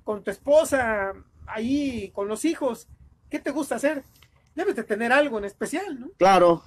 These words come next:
Speaker 2: mira, a mí me gusta mucho, eh, ver, eh, películas, ahí paso el tiempo con mi familia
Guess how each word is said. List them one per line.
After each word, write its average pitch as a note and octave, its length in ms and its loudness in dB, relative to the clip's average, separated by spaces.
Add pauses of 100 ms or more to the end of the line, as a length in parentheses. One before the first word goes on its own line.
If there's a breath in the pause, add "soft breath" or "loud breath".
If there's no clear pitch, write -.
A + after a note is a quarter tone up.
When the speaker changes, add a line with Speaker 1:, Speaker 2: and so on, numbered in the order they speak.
(160)
Speaker 2:
mira, F3+ 340 6
a F3+ 40 6
mí A3 140 4
me A3 140 6
gusta G#3 300 6
mucho, G3+ 560 4 (680)
eh, B2 420 0
ver, E3 440 6 (180)
eh, A#2+ 160 -2
películas, D3+ 920 2 (680)
ahí C3 400 0
paso B2+ 460 0
el - 80 -8
tiempo B2 400 -2
con A2+ 160 -6
mi A2+ 80 -6
familia C#3 640 0